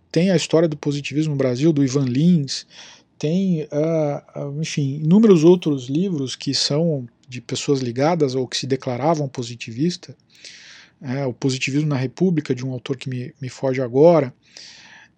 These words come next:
é, a história das ideias no Brasil, do Cruz Costa, que não, não é necessariamente um positivista, mas ele, é, tem um apanhado ali de quase duzentas páginas da, contando ali os pormenores da, da, da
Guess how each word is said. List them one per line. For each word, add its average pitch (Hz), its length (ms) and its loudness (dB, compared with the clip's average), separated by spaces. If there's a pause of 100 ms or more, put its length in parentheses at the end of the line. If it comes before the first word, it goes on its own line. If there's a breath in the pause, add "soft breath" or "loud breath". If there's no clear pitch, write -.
é, 117 920 -8 (800)
a 127 100 -10
história 151 400 4
das 139 180 2
ideias 135 280 0
no 135 80 -6
Brasil, 131 480 -2 (260)
do 127 260 -10
Cruz 143 260 -2
Costa, 160 360 2
que 117 80 -8
não, 147 180 -2
não 151 340 0
é 156 260 2
necessariamente 131 920 -4
um 120 180 -10 (140)
positivista, 131 720 -6
mas 131 220 -4
ele, 123 300 -2 (520 loud breath)
é, 127 160 -10
tem 151 200 0
um 147 120 2
apanhado 135 500 2
ali 127 140 -2
de 135 100 -8
quase 131 240 -2
duzentas 127 400 -6
páginas 127 560 -2
da, 117 200 -8
contando 151 520 2
ali 131 180 -2
os 131 100 -4
pormenores 131 840 -2 (340 loud breath)
da, 120 340 -6
da, 117 420 -12
da 117 360 -10